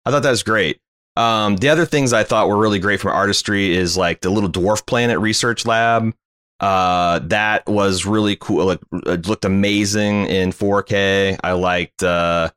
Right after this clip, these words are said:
the, uh, and maybe, is there anything that, that didn't quite work for you? 'Cause I thought there was a couple things, like, I wasn't sure how I felt about the gold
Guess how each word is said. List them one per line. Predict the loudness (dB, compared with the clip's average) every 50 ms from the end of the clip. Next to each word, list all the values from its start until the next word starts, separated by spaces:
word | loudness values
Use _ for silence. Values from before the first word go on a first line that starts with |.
| _ _ _ _ _ _ _ _ _
the, | -8 -6 -4 -2 -2 0 0 0 -2 -2 -4 -6 _ -2
uh, | 0 0 2 2 2 2 0 0 -2 -4 -6 _ _ _ _ _
and | -6 -2 0 2 2 4 4 4 4 4
maybe, | 2 2 2 0
is | 0 0 0 0 0 0 2
there | 2 2
anything | 2 2 2 2 2 2
that, | 0 0 -2 -4 -2 0
that | 0 0 0 0
didn't | 0 0 0 0 0 -2
quite | -2 0 0 0 2 2 2
work | 0 0 0 -2
for | -2 0 0
you? | 0 0 0
'Cause | 0 0 0
I | 2
thought | 0 0 0
there | 0 0
was | 0 0
a | 0
couple | -2 -2 -2 -2 -2
things, | -2 0 0 0 2 0 0 0 0 0 0
like, | 0 0 0 -2 -6 -14 _ -2
I | 0 2
wasn't | 2 2 2 0 0
sure | 0 0 2
how | 2 4 2
I | 2
felt | 2 0 0 0 0
about | 0 0 0 0
the | -2 -2
gold | -2 0 0 2 2 2 2 2 0 -2